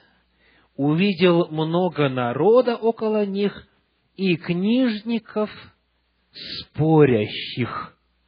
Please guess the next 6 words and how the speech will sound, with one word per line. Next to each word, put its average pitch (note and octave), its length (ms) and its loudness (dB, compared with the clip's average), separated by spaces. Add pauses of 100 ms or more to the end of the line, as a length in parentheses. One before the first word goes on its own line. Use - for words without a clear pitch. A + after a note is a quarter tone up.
(100)
с - 220 -18
ними». A2 520 -10 (2000)
Перед D3+ 280 2
нами C4+ 340 0
описано C4+ 480 -4
противостояние. A3+ 2250 -6